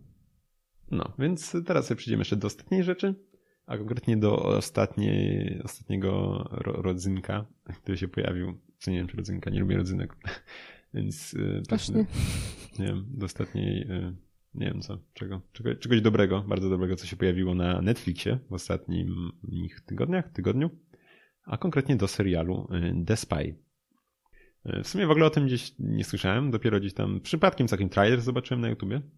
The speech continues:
Speaker 1: Y, jest to serial, którego akcja jest osa-, osadzona w latach sześćdziesiątych ubiegłego wieku,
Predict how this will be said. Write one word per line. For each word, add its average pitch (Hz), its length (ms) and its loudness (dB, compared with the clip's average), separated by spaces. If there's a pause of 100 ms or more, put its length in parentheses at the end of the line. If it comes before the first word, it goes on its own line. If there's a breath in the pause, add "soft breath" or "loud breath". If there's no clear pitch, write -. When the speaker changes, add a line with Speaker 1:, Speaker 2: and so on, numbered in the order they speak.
(840)
Speaker 1:
Y, - 40 -10 (400)
jest 123 240 -2
to 151 100 0
serial, 127 320 2
którego 104 340 2
akcja 101 260 0
jest 95 140 -2
osa-, 101 340 2
osadzona 98 460 2
w 90 60 0
latach 92 400 0 (120)
sześćdziesiątych 90 800 -2
ubiegłego 87 440 0
wieku, 92 460 -2